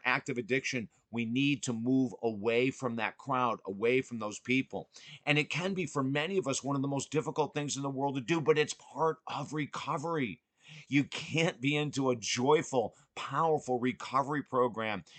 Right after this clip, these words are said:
if you're still hanging out with people that are using. The temptation is too strong. Peer pressure is powerful. You can slip back into relapse in a heartbeat. But it shouldn't be difficult after that first year. I'm gonna keep saying this. You know, I read this quote on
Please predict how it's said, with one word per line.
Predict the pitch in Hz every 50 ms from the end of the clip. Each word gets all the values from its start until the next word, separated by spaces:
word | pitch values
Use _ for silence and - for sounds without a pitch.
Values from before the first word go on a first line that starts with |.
| 147 135 -
if | - 117 113
you're | 156 147
still | - - - - 170 160 156
hanging | 147 156 143 151 147 143 139
out | 143 147 147
with | 151 -
people | 135 147 147 - 160
that | 131 143 135
are | 143 147
using. | 135 127 139 147 151 135 127 139 127 107 - - _ _ _ -
The | 127
temptation | 123 - 147 151 147 - 135 143 143 139 - - 139
is | 135 127 -
too | - - 139 127
strong. | - - - 131 127 123 123 120 110 95 - - _ _ _ _
Peer | - - 151 151
pressure | - - 151 143 147 - - 135 127 120
is | 101
powerful. | - - 117 120 127 127 123 117 - - 101 92 80 - _ - - -
You | 143 143
can | 139 156 147
slip | - - - 156 139 -
back | - 135 131 131 - -
into | 135 120 - 131
relapse | 117 135 135 123 127 123 120 - -
in | 123 117
a | 110
heartbeat. | 104 - 104 107 113 - - 95 85 - - _ _ _ _ _ _ - - - - -
But | - 165
it | 180 - -
shouldn't | - - - - 151 170 180 180 190 160 -
be | 160 165 151
difficult | 107 - 156 156 - - 131 - 120 120 117
after | 120 117 - - 120
that | 123 120 -
first | - - 135 135 127 - - -
year. | 143 135
I'm | 101 117
gonna | 123 123
keep | 120 - - 151 131 -
saying | - 160 151 151 151 143
this. | 123 117 - -
You | 156
know, | 156
I | 151
read | 127 160 170 185 175
this | 196 190 -
quote | - - 151 151 143 143
on | 139 123 117